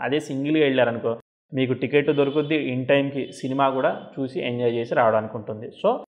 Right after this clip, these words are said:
అదే ఒక మీ వీధి వాళ్ళందరినీ తీసుకెళ్ళాలన్నారు అనుకో, మీరు వాళ్ళందరినీ ఆర్గనైజ్ చేయడమే సరిపోద్ది. చుట్టాలతో వెళ్ళినా వాళ్ళందరినీ ఆర్గనైజ్ చేయడం, వాళ్ళకి పాప్కార్న్లు కొనియడం, ఇయే సరిపోద్ది తప్ప నువ్వు సినిమా చూడలేవు.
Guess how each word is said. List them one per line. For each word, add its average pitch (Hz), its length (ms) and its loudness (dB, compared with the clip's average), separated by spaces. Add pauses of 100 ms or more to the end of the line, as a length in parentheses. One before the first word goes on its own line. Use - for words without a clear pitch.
(240)
అదే 139 220 4
ఒక 180 220 6
మీ 131 680 0
వీధి 151 360 2
వాళ్ళందరినీ 170 560 4
తీసుకెళ్ళాలన్నారు 135 800 0
అనుకో, 113 440 -6
మీరు 127 220 0
వాళ్ళందరినీ 120 500 4
ఆర్గనైజ్ 123 460 2
చేయడమే 123 240 2
సరిపోద్ది. 113 420 -2
చుట్టాలతో 139 500 0
వెళ్ళినా 147 240 0
వాళ్ళందరినీ 131 420 0
ఆర్గనైజ్ 120 520 2
చేయడం, 123 240 2 (340)
వాళ్ళకి 123 240 4
పాప్కార్న్లు 123 500 4
కొనియడం, 120 380 0
ఇయే 151 360 6
సరిపోద్ది 143 500 2
తప్ప 156 120 -6
నువ్వు 147 180 -4
సినిమా 120 340 -2
చూడలేవు. 110 260 -6